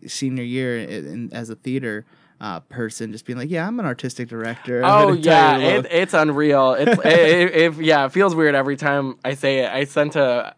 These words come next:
Speaker 2: a bio to Darren for something the other day, and one of the sentences is just like, <laughs> "In a few short months, Jared will be finishing their two
Speaker 1: <laughs>
Speaker 2: degrees at Wayne State University," and it's like, "What?"
Speaker 1: <laughs>
Speaker 2: Um,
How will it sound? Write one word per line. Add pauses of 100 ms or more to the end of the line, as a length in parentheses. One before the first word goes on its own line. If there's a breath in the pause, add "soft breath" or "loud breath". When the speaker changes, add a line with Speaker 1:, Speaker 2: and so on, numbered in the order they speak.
(140)
Speaker 2:
a
bio
to
Darren
for
something
the
other
day, (520 loud breath)
and (500 soft breath)
one
of
the
sentences
is
just
like,
<laughs>
"In
a
few
short
months, (220)
Jared
will
be
finishing
their
two
Speaker 1:
<laughs>
Speaker 2:
degrees
at
Wayne
State
University,"
and
it's
like,
"What?"
Speaker 1:
<laughs>
Speaker 2:
Um,